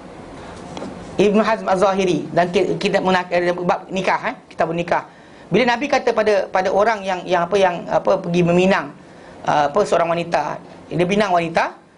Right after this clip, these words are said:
dia kena Ansar, kemudian dia tak tengok wanita berkenaan. Lepas tu Nabi kata, "Pergi tengok, pergi tengok." Dan lafaz datang, "Pergi tengok." Uh, satu riwayat tu Nabi, dat-, Nabi kata, uh, "Tengok sampai engkau rasa untuk kahwin."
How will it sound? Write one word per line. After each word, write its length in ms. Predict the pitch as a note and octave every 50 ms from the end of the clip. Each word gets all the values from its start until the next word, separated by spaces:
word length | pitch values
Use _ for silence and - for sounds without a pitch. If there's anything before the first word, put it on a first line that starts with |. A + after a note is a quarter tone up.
| - -
dia 80 | - D3+
kena 240 | - F3 F#3 D#3+
Ansar, 400 | - A3 - F3+ A3 A#3 D4 F#4 - - - - - - - - - - - - -
kemudian 560 | - G#3 G#3 A3 G#3 C4+ D4 D4+ D4 C#4+ C#4 - - - G3
dia 80 | A#3
tak 160 | A3 - -
tengok 400 | C4 C4 B3+ A#3 F#3 - - -
wanita 400 | - F#3+ G3 G#3+ G#3+ G#3 G#3 F#3
berkenaan. 400 | F3+ F3+ F#3+ E3+ E3+ E3 D#3+ D3
Lepas 320 | D3+ - - - - - G#3
tu 80 | G#3
Nabi 160 | B3 B3 A#3 A#3
kata, 160 | C4 B3+ C#4
"Pergi 200 | C4 C4 D4 C#4+ F4
tengok, 240 | E4+ D#4 A#3+ F3 - - - - - - - -
pergi 180 | - G3 G3 A#3 -
tengok." 220 | A3+ G3+ F3+ D#3 - - - - - - - - - - -
Dan 140 | E3 G3 G3+ F#3
lafaz 240 | F#3+ G#3 G#3 A#3+ A#3
datang, 320 | A3 A#3 A3+ A3+ C4 A3 G#3+
"Pergi 80 | A3 - A3
tengok." 200 | G#3+ C#4 D4 - - - - - - - - - - - - -
Uh, 160 | F#3 F#3 F#3 F#3 F#3
satu 320 | - - G#3 G#3+ A#3 A3
riwayat 160 | A3+ A3 G3+
tu 80 | G#3 A3+
Nabi, 240 | G#3+ G#3+ G#3+ G#3+ G#3+
dat-, 160 | G#3+ G#3+ G#3
Nabi 240 | G#3+ G#3+ G#3 G3 G3+ G#3
kata, 240 | G#3 A#3+ D4 E4 E4 - - - - - - - -
uh, 180 | - F#3 F#3+ F#3+ F#3+ -
"Tengok 320 | - A#3+ B3 C#4 D4 - -
sampai 560 | - A#3+ A3+ A3 - C4+ A#3+ A#3 A#3 - G#3
engkau 240 | G#3 G#3 A#3+ A#3 A3+
rasa 320 | A3+ A3+ A3 A3 - A3+
untuk 240 | G3+ G3+ - G#3 -
kahwin." 320 | G3 F#3+ F#3+ D#3 C3+ -